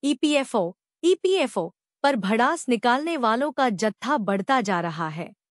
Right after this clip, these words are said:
आचार संहिता लगने के बाद सरकार से मिलने वाली सारी संभावनाओं के द्वार बंद हो चुके हैं। ऐसे में ईपीएफ़ओ की कार्य संस्कृति और सहयोग न मिलने का आरोप लगाया जा रहा है।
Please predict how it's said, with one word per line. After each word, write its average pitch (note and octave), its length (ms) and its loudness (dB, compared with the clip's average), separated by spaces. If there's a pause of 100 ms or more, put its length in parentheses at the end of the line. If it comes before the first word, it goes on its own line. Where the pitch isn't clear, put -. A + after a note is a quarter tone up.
(800)
आचार F4+ 440 0
संहिता D#4 540 0
लगने B3 380 2
के B3 140 2
बाद G3 320 0
सरकार A#3+ 560 0
से D#4 200 -2
मिलने A#3 420 0
वाली B3+ 340 0
सारी D4 420 0
संभावनाओं G#3+ 840 0
के C4 160 2
द्वार G#3 360 0
बंद A3+ 340 0
हो F#3 160 -2
चुके E3 320 -6
हैं। E3+ 240 -8 (1040)
ऐसे F4+ 380 -2
में F#4 220 -2 (100)
ईपीएफ़ओ F4 600 0
की E4+ 160 0
कार्य B3 380 0
संस्कृति C4 800 -2
और A3 120 2
सहयोग G#3+ 580 0
न B3+ 240 0
मिलने C4+ 320 2
का D4 140 -2
आरोप A#3+ 540 -2
लगाया G#3+ 420 0
जा G3 200 -2
रहा E3+ 260 -4
है। D#3+ 220 -10